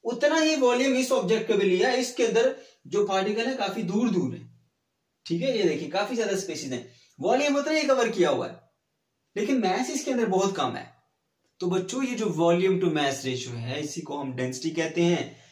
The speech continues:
Unit volume में अगर ज्यादा mass पाया जाएगा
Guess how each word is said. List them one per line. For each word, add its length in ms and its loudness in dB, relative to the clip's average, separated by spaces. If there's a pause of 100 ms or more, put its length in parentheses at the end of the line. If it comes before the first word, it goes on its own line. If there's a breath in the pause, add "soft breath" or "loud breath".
(160 loud breath)
Unit 280 2
volume 460 6
में 420 0 (140 loud breath)
अगर 220 6
ज्यादा 360 4
mass 320 0
पाया 180 4
जाएगा 380 2